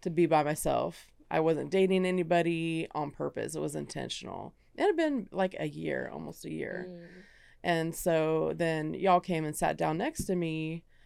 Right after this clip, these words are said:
Speaker 1: and, um, I didn't even, like, really notice, like I said, until, like, intermission. Uh, was it? Anyway, so <laughs>
Speaker 2: Intermission.
Speaker 1: it's not, you know, this is a break in the songs, and they tell you to, you know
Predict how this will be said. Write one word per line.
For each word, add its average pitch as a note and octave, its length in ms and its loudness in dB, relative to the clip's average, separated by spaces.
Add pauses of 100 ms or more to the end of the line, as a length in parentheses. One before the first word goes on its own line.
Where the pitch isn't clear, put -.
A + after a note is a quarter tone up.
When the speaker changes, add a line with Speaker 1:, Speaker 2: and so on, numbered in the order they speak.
(300)
Speaker 1:
and, E3 720 0
um, D#3+ 580 -2 (500)
I F#3+ 100 2
didn't D#3+ 160 0
even, D#3 520 -4 (300)
like, E3+ 200 -2 (100)
really D#3+ 300 -2
notice, D#3 200 -2
like - 160 -6
I D#3 40 -8
said, D#3+ 180 -2
until, D3 280 -6
like, C3+ 420 -8 (520)
intermission. F3 640 0 (240)
Uh, F3+ 40 -12 (200)
was F3+ 240 -12
it? - 60 -20 (280)
Anyway, D3 360 -8 (380)
so F#3 280 8
<laughs> - 1000 6
Speaker 2:
Intermission. D4 560 -2
Speaker 1:
it's - 140 -10
not, - 140 -2 (460)
you D#4 160 6
know, F#3+ 400 8 (100)
this F#3+ 140 -6
is - 300 -8
a F3 100 6
break F3 260 6
in E3+ 60 0
the D#3+ 80 0
songs, D3+ 580 2
and D3+ 240 -2
they D3 80 -2
tell D#3+ 140 -4
you C#3+ 200 -4
to, - 80 -12
you - 120 -8
know - 220 -12